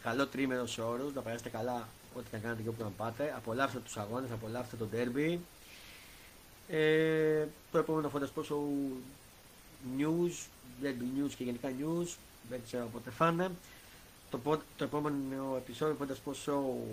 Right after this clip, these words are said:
ε, Super League, Fonda Sports Show Super League, θα ανέβει την Τετάρτη με Ντίμη Γκριν και Κώστα Γκέτ και εμένα. Θα σχολιάσουμε όλα για το derby και όλα των Ιωνίων. Από εκεί και πέρα, σας εύχομαι καλό τρίμηνο, να περάσετε καλά,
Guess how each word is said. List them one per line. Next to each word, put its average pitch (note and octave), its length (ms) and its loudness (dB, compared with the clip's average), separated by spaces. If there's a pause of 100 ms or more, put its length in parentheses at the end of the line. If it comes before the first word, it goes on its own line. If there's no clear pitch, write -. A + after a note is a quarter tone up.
(1160)
ε, C3+ 300 4 (300)
Super F3 220 2
League, E3 360 6 (200)
Fonda D3 140 -2 (120)
Sports C#3+ 440 -2
Show D3 140 2 (100)
Super C3 220 0
League, B2+ 280 2 (840)
θα D#3 420 0
ανέβει D#3+ 320 8
την C#3+ 160 -4
Τετάρτη C#3+ 480 8
με A#2+ 120 4
Ντίμη C3+ 260 4
Γκριν C3+ 340 2 (100)
και B2 180 4
Κώστα B2+ 280 0
Γκέτ A#2 300 -2
και A#2 60 -4
εμένα. C#3 400 0
Θα - 40 -12
σχολιάσουμε A#2+ 540 0
όλα A#2 100 0
για G#2+ 100 0
το G2+ 140 -6
derby A2 220 -4
και G#2+ 80 -2
όλα E3 340 2 (1200)
των G2+ 140 -4
Ιωνίων. C3+ 760 2 (540)
Από B2 160 -4
εκεί C3 160 -6
και D3 100 0
πέρα, C3+ 480 4
σας - 200 -12
εύχομαι B2 280 -4
καλό A#2+ 140 2
τρίμηνο, C3+ 440 0
να C#3 120 0
περάσετε A#2 400 -4
καλά, C3+ 540 0